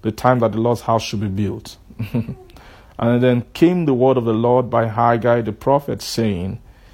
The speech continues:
"Is it time for you, O ye, to dwell in your, O your sealed houses?" So you see these people now, they are all, they all journeyed from Babylon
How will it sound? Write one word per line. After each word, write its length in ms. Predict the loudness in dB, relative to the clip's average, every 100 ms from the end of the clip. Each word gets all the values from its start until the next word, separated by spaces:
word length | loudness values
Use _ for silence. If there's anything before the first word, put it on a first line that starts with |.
| -20 -2
"Is 140 | 0
it 160 | 0 -2
time 240 | -2 -2
for 220 | 0 0
you, 240 | 2 2 0
O 20 |
ye, 200 | 0 -2
to 140 | -4
dwell 300 | -4 0 0
in 140 | 0 -2
your, 280 | 0 -2 -4 -16 -8
O 180 | -2 0
your 180 | 0 -4
sealed 500 | -6 -4 -2 -2 -2
houses?" 760 | -2 -2 -2 -2 -2 -4 -14 -20 -20
So 140 | -4 -2
you 80 | 0
see 140 | 2
these 160 | 0 0
people 320 | -4 -2 -4
now, 300 | -2 -4 -6 -14 -20 -20 -20 -20 -4
they 140 | 2
are 120 | 6 6
all, 360 | 6 4 0 -6 -20 -6
they 240 | 0 4
all 300 | 4 4 2
journeyed 520 | 2 2 2 0 -4
from 480 | -6 -2 0 0 -2
Babylon 600 | 2 2 2 -4 -6 -10